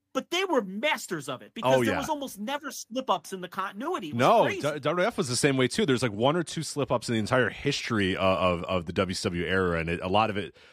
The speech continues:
Speaker 2: a lot of times was just, like, something would happen or a guy would get hurt or whatever. But if everything was, was good and everybody was pretty well, you know, uh, healthy and, and under contract still, they nailed it. And, and it's one of my favorite aspects of old wrestling is the idea that you had to sit down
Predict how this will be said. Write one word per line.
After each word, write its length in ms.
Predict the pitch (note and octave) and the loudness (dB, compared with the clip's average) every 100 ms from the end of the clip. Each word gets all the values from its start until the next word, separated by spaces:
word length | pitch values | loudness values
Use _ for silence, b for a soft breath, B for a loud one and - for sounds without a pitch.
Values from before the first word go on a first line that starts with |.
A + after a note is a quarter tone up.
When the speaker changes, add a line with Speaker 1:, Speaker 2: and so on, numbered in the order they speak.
| b | b
Speaker 2:
a 20 | |
lot 140 | G#3 A#3+ | 0 2
of 40 | |
times 220 | F#3 C3+ | 2 0
was 100 | A2 | -4
just, 280 | G2 G2 - | -8 -10 -8
like, 200 | G2+ E2+ _ _ - | -8 -8 _ _ -12
something 560 | G2+ C#3 G2 - A#2+ F2 | -2 -2 -2 -4 -4 -2
would 100 | F2 | -2
happen 500 | G#2 F#2 A2 G2 F2+ | -2 -4 -6 -6 -8
or 60 | |
a 60 | E2+ | -6
guy 160 | G2+ | -6
would 100 | F#2 | -6
get 140 | F2+ F2 | -10 -10
hurt 260 | - A2+ | -4 -4
or 80 | G#2+ | -2
whatever. 320 | F2+ F2 F2 | -4 -2 -2
But 240 | F2+ A2+ A2 B B B | 2 2 0 B B B
if 120 | A#2+ | -4
everything 360 | - F3+ A#3+ G#3 | -2 -2 0 0
was, 260 | E3+ A#2+ | 0 0
was 220 | B2+ A#2+ F2+ | -4 -6 -2
good 340 | B2 E3 F3 | 2 4 4
and 120 | B2+ | 2
everybody 260 | C3 D3 C#3+ | 0 0 0
was 160 | B2+ | 0
pretty 220 | - C#3+ C3+ | 0 -2 2
well, 420 | B2 B2 A#2+ G2+ _ | 2 2 0 -6 _
you 100 | B2+ | -4
know, 220 | A2 G#2 | -2 -2
uh, 240 | E2 D#2+ E2+ | -4 -4 0
healthy 520 | A2 A#2+ - B2+ A#2 | 0 0 0 0 2
and, 160 | G2 F#2+ | 0 -2
and 160 | F#2+ G#2+ | 0 2
under 160 | A2 | 0
contract 420 | - A2 A#2 A2+ | 0 0 2 -2
still, 300 | - B2 A2 B B B - | 0 0 0 B B B 0
they 120 | F3 | 2
nailed 280 | D3 G#3 G2 | 4 2 2
it. 100 | C2 | -4
And, 180 | A#2 A#2+ | -4 -2
and 160 | B2+ D3+ | -2 -2
it's 100 | - | 0
one 120 | A#3+ | 2
of 40 | |
my 60 | F3+ | 2
favorite 380 | - D3 D#3 B2 | 2 0 0 0
aspects 400 | A#2 - G#2+ - | -2 -2 -4 -4
of 80 | F#2 | -6
old 180 | G#2+ | -6
wrestling 420 | G2 F#2+ - F2+ E2+ | -2 -4 -2 -4 -2
is 100 | E2+ | 0
the 100 | G#2 | 0
idea 240 | G2+ A#2 | 4 4
that 220 | G#2+ G#2 | 2 0
you 120 | A2+ E3+ | 2 2
had 80 | |
to 60 | D3 | 2
sit 360 | - - G3+ - | -2 0 0 2
down 400 | B2 A2+ G#2 | 2 2 -2